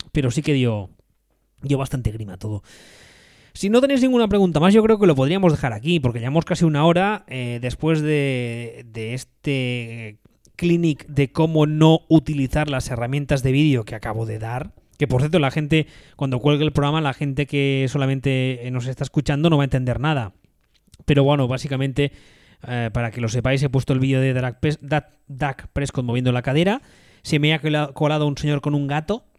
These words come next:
Y básicamente sería eso. Ah, si nadie tiene ninguna pregunta más, como decía, lo dejaríamos aquí.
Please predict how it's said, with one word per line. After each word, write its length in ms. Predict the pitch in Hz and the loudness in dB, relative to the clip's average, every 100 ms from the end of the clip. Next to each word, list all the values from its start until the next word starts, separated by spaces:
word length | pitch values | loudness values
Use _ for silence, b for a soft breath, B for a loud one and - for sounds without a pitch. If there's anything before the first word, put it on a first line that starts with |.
| _ _ _ _ _ _ 143 | _ _ _ _ _ _ -10
Y 420 | 123 110 107 101 - | -8 -8 -10 -14 -14
básicamente 460 | 120 127 120 117 | -12 -8 -8 -8
sería 260 | 127 120 110 | -8 -6 -6
eso. 300 | 127 131 b b b b b b b b | -4 -6 b b b b b b b b
Ah, 640 | - 160 151 151 147 143 139 | -4 -2 0 0 0 -2 -4
si 120 | 127 | -4
nadie 220 | 156 190 170 | 0 0 0
tiene 180 | 165 | 0
ninguna 240 | 156 147 147 | 0 -2 0
pregunta 280 | 143 143 143 | 0 0 -2
más, 140 | 151 | -2
como 120 | 156 | -2
decía, 220 | 131 139 | -2 -2
lo 80 | 151 | -2
dejaríamos 500 | 131 127 131 127 127 | -2 -2 -4 -4 -4
aquí. 400 | 127 143 202 - | -4 -4 -4 -8